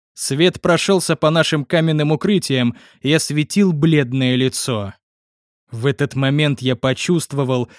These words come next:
как волоски на моих руках встали дыбом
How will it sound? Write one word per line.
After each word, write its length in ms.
как 220
волоски 580
на 140
моих 260
руках 420
встали 440
дыбом 580